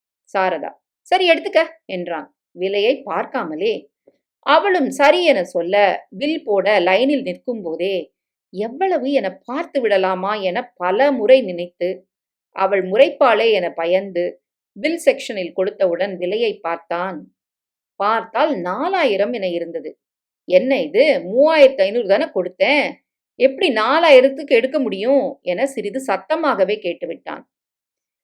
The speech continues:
இவர்கள் பஞ்சாயத்தை புரிந்து கொண்ட பில் போடுபவன், "கொஞ்சம் தள்ளி நின்னுக்கங்க, நெக்ஸ்ட் ஆளுக்கு போட்டுட்டு உங்ககிட்ட வரேன்" என நாகரீகமாக கூற, திரும்பவும் சாரதாவை பார்த்து, "என்ன இது?" என கேட்க, அவளோ,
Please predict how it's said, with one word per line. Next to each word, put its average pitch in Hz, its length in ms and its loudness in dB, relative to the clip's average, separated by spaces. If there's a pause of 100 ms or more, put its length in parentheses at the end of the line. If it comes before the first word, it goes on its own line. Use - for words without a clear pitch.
(100)
இவர்கள் 311 460 4
பஞ்சாயத்தை 294 680 2
புரிந்து 269 320 2
கொண்ட 202 300 2
பில் 254 300 -4
போடுபவன், 180 680 -2 (160)
"கொஞ்சம் 160 280 -10
தள்ளி 226 340 -6
நின்னுக்கங்க, 190 460 -4 (600)
நெக்ஸ்ட் 277 300 0
ஆளுக்கு 330 280 2
போட்டுட்டு 285 320 0
உங்ககிட்ட 214 400 -2
வரேன்" 190 360 0 (140)
என 185 260 -4
நாகரீகமாக 208 920 -4
கூற, 180 560 -2 (560)
திரும்பவும் 254 800 2 (160)
சாரதாவை 214 580 2
பார்த்து, 170 640 -4 (340)
"என்ன 359 260 4
இது?" 208 460 -2
என 185 220 -6
கேட்க, 180 640 -2 (320)
அவளோ, 185 760 -4